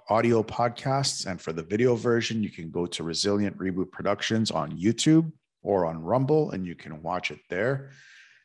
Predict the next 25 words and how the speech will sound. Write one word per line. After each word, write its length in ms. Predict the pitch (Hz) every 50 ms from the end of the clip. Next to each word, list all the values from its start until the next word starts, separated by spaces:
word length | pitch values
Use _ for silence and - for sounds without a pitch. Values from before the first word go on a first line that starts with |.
| _ _ _ -
Uh, 320 | 78 80 82 82 80 - - -
it 120 | 95 92
was 440 | 82 101 95 87 80 - - - - - -
really 340 | 87 95 98 98 98 95
good. 460 | 90 82 104 110 120 139 143 156 175 - _ _ -
It 100 | 82 78
was, 300 | 80 85 78 - - - - - - - - _ _ _ _ _ _ _ 156
was 220 | - - 87 85 85 87 - - - -
really 200 | 90 85 85 80
great. 280 | - - 80 80 80 80 80 78
Filled, 400 | - - - - 98 95 92 87
like 200 | 87 90 90 -
I 40 | 87
said, 320 | 82 - - 90 82 78 -
filled 240 | - 95 95 92
with 140 | 90 90 85
a 80 | 78 - - _ _
ton 180 | - 101 98 92
of 120 | 90 85
gems. 480 | 82 85 80 80 82 - 78 - - _ _ _ _ _ - - - - - _ - - _ -
Uh, 160 | - 85 87 82
my 160 | 82 85 87
suggestion, 800 | - - 82 - 101 92 92 - - 98 95 92 92 92 92 - _ _ _ _ 80
as 220 | 87 90 90 82
always, 680 | - - 95 92 87 90 92 90 87 90 87 80 - -